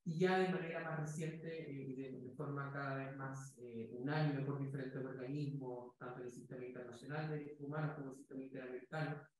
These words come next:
eh, el reconocimiento ya, eh, con un carácter autónomo y universal del derecho humano al agua, y de ello, digamos, eh, muchísimas, eh,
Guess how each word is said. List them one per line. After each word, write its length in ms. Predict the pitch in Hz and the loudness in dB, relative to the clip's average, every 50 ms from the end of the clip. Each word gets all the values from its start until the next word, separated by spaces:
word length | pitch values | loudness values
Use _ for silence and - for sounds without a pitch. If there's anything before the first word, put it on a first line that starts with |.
| _ _ | _ _
eh, 280 | - 135 131 131 127 135 | -4 0 0 2 2 2
el 320 | 135 139 147 151 165 170 170 | 4 4 4 4 4 4 4
reconocimiento 880 | 175 170 175 170 165 156 151 151 147 147 147 151 151 151 151 - 151 | 4 2 2 2 2 0 0 0 0 2 2 2 2 2 2 0 0
ya, 520 | 147 147 147 151 151 151 151 151 147 135 131 | 0 2 2 4 4 6 6 6 4 4 0
eh, 120 | 135 135 135 | -2 -2 -2
con 180 | 135 135 135 | 0 0 0
un 80 | 135 135 | 0 0
carácter 460 | 139 131 131 135 135 - 151 143 143 | 0 0 0 0 0 0 0 0 0
autónomo 580 | 127 127 - - 143 147 143 143 139 139 139 135 | 0 -2 -2 0 0 2 2 2 0 0 0 2
y 80 | 135 | 0
universal 760 | 131 131 127 123 113 113 - - 135 127 123 123 135 131 - 135 | 0 0 -2 -2 -2 -4 -4 -2 0 2 2 2 2 0 -2 -2
del 380 | 131 131 131 131 - - 117 | -2 -2 -2 -2 -2 -4 -2
derecho 560 | 120 123 127 127 127 - - 127 123 120 - - - - _ _ | 0 0 2 2 0 -2 -2 -4 -4 -4 -6 -10 -16 -20 _ _
humano 320 | - 123 123 123 123 127 127 | -6 -4 -2 0 0 2 4
al 80 | 147 | 6
agua, 300 | 160 160 160 165 170 160 | 6 6 6 4 4 4
y 160 | 156 147 143 | 2 2 2
de 220 | 139 147 147 147 147 | 4 4 4 6 6
ello, 200 | 147 143 143 139 | 6 4 4 2
digamos, 480 | 135 135 135 135 131 131 131 131 127 - | 2 0 0 -2 -2 -2 -4 -4 -6 -6
eh, 220 | 117 117 110 95 - | -6 -6 -6 -6 -6
muchísimas, 720 | 123 120 120 120 139 139 131 135 143 131 131 127 - - - - 117 | -6 -8 -6 -4 -2 -2 -2 -2 -2 -2 -2 -2 -4 -4 -6 -8 -8
eh, 200 | 113 110 104 101 | -8 -8 -6 -6